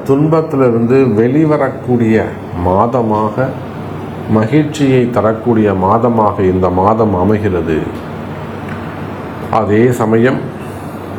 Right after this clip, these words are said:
உங்களுடைய பிரச்சனைகள் எதுவாக இருந்தாலும் அதுக்கெல்லாம் தீர்வு வாராகி பூஜையெல்லாம் நிறைய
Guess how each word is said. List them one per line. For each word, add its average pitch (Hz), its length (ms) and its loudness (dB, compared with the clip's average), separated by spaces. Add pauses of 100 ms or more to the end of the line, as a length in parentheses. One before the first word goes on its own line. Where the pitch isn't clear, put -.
(800)
உங்களுடைய 135 580 6
பிரச்சனைகள் 147 800 2
எதுவாக 131 600 4
இருந்தாலும் 107 680 2
அதுக்கெல்லாம் 113 560 0
தீர்வு 143 420 2 (280)
வாராகி 104 480 2 (280)
பூஜையெல்லாம் 104 580 2
நிறைய 156 420 -2